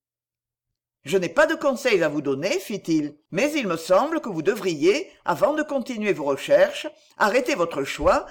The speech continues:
sur la carrière pour laquelle vous vous sentez le plus d'aptitude. » « C'est vrai, vous avez raison, monsieur. »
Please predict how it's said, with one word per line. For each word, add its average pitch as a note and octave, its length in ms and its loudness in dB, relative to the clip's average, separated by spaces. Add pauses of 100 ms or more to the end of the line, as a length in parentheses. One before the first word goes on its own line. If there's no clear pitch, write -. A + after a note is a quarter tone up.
(160)
sur - 160 -4
la D#3 100 2
carrière A#3+ 600 2
pour G3 160 0
laquelle G#3 440 2
vous F#3+ 180 -2
vous E3 100 -4
sentez E3+ 440 -4
le G3 140 0
plus C#4 200 -4
d'aptitude. » « C#3 840 -4 (1120)
C'est D4+ 200 0
vrai, D#3+ 480 -4
vous A3 180 -4
avez G3 160 2
raison, F3+ 440 0
monsieur. » C#3+ 580 -8